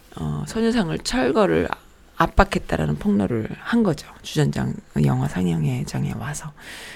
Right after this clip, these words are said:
그러니까는 그 총영사가 소녀상 철거하라고 막 압박을 한 거예요. 시장을 향해서. 참 이들이 나름대로,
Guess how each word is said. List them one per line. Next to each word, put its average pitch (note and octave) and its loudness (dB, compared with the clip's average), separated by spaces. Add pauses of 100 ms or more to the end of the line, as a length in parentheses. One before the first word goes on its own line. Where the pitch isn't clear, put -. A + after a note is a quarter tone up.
(120)
그러니까는 G3+ 2 (420)
그 F3+ -2
총영사가 A3+ 2
소녀상 A3+ 2
철거하라고 G#3 -2
막 D3 -4
압박을 D#3+ -2
한 F#3 -2
거예요. E3+ -6
시장을 - -4
향해서. - -4 (1500)
참 A3+ 0
이들이 G3+ 2 (600)
나름대로, G#3 4